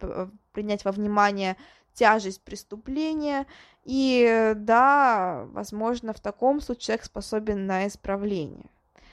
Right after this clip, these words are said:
Однако, что касается серийных убийств, убийц,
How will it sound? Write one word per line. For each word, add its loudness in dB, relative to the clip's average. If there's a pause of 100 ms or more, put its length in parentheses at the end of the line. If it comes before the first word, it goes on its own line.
(220)
Однако, 0
что -2
касается 0
серийных -8
убийств, -12
убийц, -8